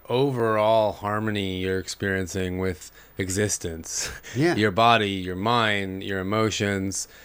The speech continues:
Speaker 1: you know, and sometimes it gets out of balance. Like if you're hungover, for example,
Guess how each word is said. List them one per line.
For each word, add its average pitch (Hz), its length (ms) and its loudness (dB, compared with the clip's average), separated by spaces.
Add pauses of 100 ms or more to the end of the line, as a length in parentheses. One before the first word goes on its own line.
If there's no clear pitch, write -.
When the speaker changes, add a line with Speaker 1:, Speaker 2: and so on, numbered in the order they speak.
(220)
Speaker 1:
you 147 100 2
know, 120 100 6
and 113 140 2
sometimes 135 580 2
it 117 200 -2
gets 113 240 2
out 110 160 6
of 110 80 0
balance. 104 480 2
Like 101 280 -2
if 104 220 -6
you're 101 140 0
hungover, 101 560 0
for 101 140 -6
example, 98 640 0